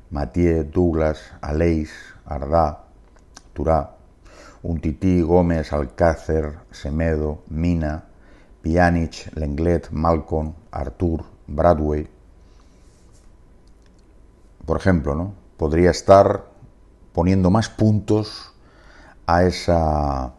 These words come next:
lista de diez puntos que añadía, o que añado yo en estos momentos, a los diez puntos que injustamente le ponía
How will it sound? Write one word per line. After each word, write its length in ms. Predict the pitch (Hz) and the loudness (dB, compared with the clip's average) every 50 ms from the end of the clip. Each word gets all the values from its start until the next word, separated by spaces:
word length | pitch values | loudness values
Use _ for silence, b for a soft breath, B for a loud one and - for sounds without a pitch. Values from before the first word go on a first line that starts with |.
| - _ _ _ - - _ _ - - - _ - - b b b b b b b b b b b b b _ - - - | -20 _ _ _ -20 -20 _ _ -20 -20 -20 _ -20 -20 b b b b b b b b b b b b b _ -20 -12 -2
lista 680 | - 95 107 110 - - - - 85 73 71 - - - - - - | 2 4 6 6 4 2 -2 -2 -2 -2 -2 -4 -10 -20 -20 -18 -14
de 200 | - 76 78 80 | -10 -6 -4 0
diez 220 | 85 90 87 - | 0 0 0 -2
puntos 400 | - - 92 92 90 - 90 - | -2 0 0 0 2 0 -2 -4
que 160 | - - - 92 | -4 -2 0 0
añadía, 600 | 90 87 87 85 87 95 98 90 78 67 64 - - - - - - _ _ _ - - b b b b b b b b b b b b - - - - - - | 2 2 2 2 2 4 4 4 2 0 -4 -12 -20 -20 -20 -20 -20 _ _ _ -20 -20 b b b b b b b b b b b b -20 -20 -20 -20 -12 -12
o 120 | - - | -10 -6
que 80 | - 78 | -4 -2
añado 320 | 76 82 90 90 82 80 | 2 4 4 6 6 4
yo 120 | 82 85 | 4 2
en 80 | 80 82 | 2 0
estos 260 | 85 - - - 87 | 0 -2 0 0 2
momentos, 640 | 90 90 90 87 85 76 - - 98 98 - - - - - _ _ - - - - - - - - | 4 4 4 2 0 0 0 -2 -2 -2 -4 -14 -20 -20 -20 _ _ -20 -20 -20 -20 -20 -18 -6 0
a 80 | 87 85 | 2 2
los 180 | 80 78 76 | 2 2 2
diez 180 | 78 90 85 - | 0 -2 -2 -2
puntos 480 | - 92 90 87 78 - 85 78 - | -2 0 0 0 0 -2 -4 -4 -4
que 480 | - - - 82 78 76 73 69 - - | -12 -6 -4 -2 -2 0 -2 -4 -6 -6
injustamente 920 | - 80 78 - - 104 90 - - - 76 80 82 80 76 - - 82 | -6 -8 -6 -2 -2 -2 -2 -2 -4 -4 -2 -2 -2 -4 -4 -4 -2 -2
le 140 | 80 80 73 | -2 -2 -4
ponía 600 | 71 - - 76 78 80 80 78 76 73 71 - | -6 -6 -8 -6 -4 -2 -2 -2 -2 -4 -6 -8